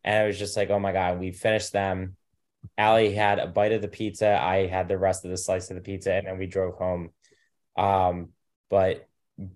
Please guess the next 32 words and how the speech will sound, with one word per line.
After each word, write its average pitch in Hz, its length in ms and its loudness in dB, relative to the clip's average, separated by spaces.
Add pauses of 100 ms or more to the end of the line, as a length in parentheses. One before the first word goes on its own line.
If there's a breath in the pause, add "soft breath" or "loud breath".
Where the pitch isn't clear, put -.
both 135 400 8
were 113 240 4
amazing. 104 380 -2
But 101 120 0
I 110 100 2
will 117 180 6
tell 139 180 2
you 123 160 2
this, 107 260 2
and 101 160 -4
you 151 100 2
guys 160 300 6
know 123 160 4
me 110 200 -4
very 104 280 2
well. 95 260 2
And 95 140 -6
for 95 120 -8
the - 80 -8
people 139 360 0
who 131 80 2
are 127 120 6
listening 104 380 0
that 92 160 -2
don't 147 260 8
know 107 140 0
me, 98 320 -2 (440)
I'm 110 160 0
a 104 60 2
huge 117 540 -4
ketchup - 380 -6
fan, 87 300 -8